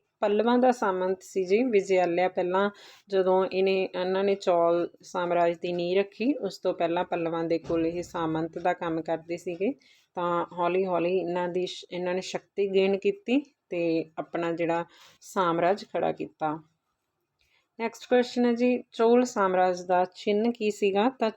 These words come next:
ਚੋਲ ਸਾਮਰਾਜ ਦਾ ਚਿੰਨ੍ਹ ਸੀਗਾ ਜੀ ਬਾਗ। ਨੈਕਸਟ ਕੁਐਸਚਨ ਹੈ ਜੀ, ਚੇਰਾਂ ਦੀ ਰਾਜਧਾਨੀ ਕਿਹੜੀ ਸੀਗੀ? ਤਾਂ ਚੇਰਾਂ ਦੀ ਰਾਜਧਾਨੀ ਸੀ ਜੀ ਵਣਜੀ।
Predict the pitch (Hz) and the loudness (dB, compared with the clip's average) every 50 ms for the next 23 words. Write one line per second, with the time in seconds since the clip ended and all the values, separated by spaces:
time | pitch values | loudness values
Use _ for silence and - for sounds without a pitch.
0 | _ - - - 214 220 233 247 262 254 - 233 202 190 190 190 185 185 185 185 | _ -14 -4 0 2 2 4 2 2 0 -2 -2 0 0 2 2 2 2 2 0
1 | 180 180 190 190 190 190 - 190 185 185 196 196 - - 190 170 180 180 175 175 | -2 -2 -2 -2 -2 -2 -6 -6 -4 -4 -4 -4 -4 -6 -4 -2 -2 -2 -2 0
2 | 208 254 302 - _ _ _ _ _ _ _ _ _ - 185 175 165 175 170 165 | -2 -2 -2 -4 _ _ _ _ _ _ _ _ _ -12 -12 -4 0 2 4 6
3 | 175 196 214 214 - 311 330 311 _ _ _ _ _ _ _ _ _ _ _ _ | 6 4 2 2 -2 -2 -4 -4 _ _ _ _ _ _ _ _ _ _ _ _
4 | _ _ _ _ _ _ _ _ _ _ _ _ _ _ _ _ _ _ _ _ | _ _ _ _ _ _ _ _ _ _ _ _ _ _ _ _ _ _ _ _
5 | _ _ _ _ _ _ _ _ _ - 208 208 202 - - - - 254 254 247 | _ _ _ _ _ _ _ _ _ -4 -2 -2 -2 -4 -6 -2 0 0 0 0
6 | - 262 254 254 254 277 269 - - - 247 233 233 233 247 254 262 254 262 254 | 0 0 0 2 2 0 -2 -2 -2 0 2 4 4 6 4 4 4 2 4 4
7 | 254 226 202 190 185 185 - - 214 208 202 202 208 233 269 262 - 220 190 180 | 6 6 6 6 4 0 -4 -6 -4 -4 -2 -2 -2 -2 -2 -4 -4 -2 -2 0
8 | 180 190 202 196 - 202 190 190 220 254 311 311 - - - 214 - _ - - | 0 0 -2 0 -2 -2 -2 0 2 0 0 0 -4 -8 -8 -8 -8 _ -4 0
9 | 208 202 196 196 196 196 202 202 208 196 190 180 180 180 180 - - 190 185 185 | 2 4 4 4 2 2 0 0 0 0 0 0 0 -2 -4 -8 -8 -8 -6 -6
10 | 180 180 175 - - 190 180 185 208 214 202 190 180 170 165 165 165 165 160 170 | -6 -6 -6 -4 -4 -4 -4 -4 -4 -6 -4 -4 -4 -2 -2 -2 -2 -4 -4 -4
11 | 170 160 165 - | -6 -6 -8 -10